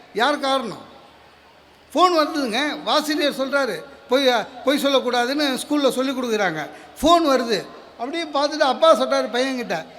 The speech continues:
ஃபோன் எடுத்துட்டு, "நான் இல்ல சொல்லுன்றாரு." பையன் பார்க்குறான், அறம் செய்ய விரும்பு, பையன் படிக்கிறான்.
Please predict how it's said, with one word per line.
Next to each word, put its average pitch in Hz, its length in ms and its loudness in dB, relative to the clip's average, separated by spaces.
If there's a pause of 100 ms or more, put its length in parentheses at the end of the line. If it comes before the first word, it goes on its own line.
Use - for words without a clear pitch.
(240)
ஃபோன் 269 180 -2
எடுத்துட்டு, 233 480 -8
"நான் 190 120 -6
இல்ல 240 340 -2
சொல்லுன்றாரு." 196 600 -6 (1400)
பையன் 254 340 -2
பார்க்குறான், 185 380 -8 (1160)
அறம் 302 300 2
செய்ய 294 260 4
விரும்பு, 277 460 -2
பையன் 254 340 -2
படிக்கிறான். 247 460 -2